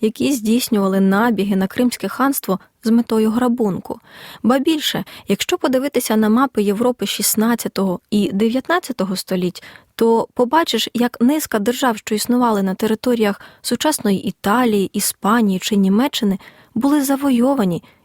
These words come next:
і об'єднані із сусідніми землями. Найгірше те, що Росія, створивши з кримських татар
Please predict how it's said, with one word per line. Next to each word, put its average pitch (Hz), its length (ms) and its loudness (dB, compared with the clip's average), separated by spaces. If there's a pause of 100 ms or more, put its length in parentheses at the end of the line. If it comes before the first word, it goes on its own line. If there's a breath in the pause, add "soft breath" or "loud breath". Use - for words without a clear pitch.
і 262 120 0
об'єднані 202 640 2
із - 160 -2
сусідніми 196 580 0
землями. 202 520 -2 (600 loud breath)
Найгірше 277 420 0
те, 330 380 0
що - 340 -2
Росія, 240 500 0
створивши 233 520 0
з - 60 -4
кримських 254 420 -2
татар 240 420 -2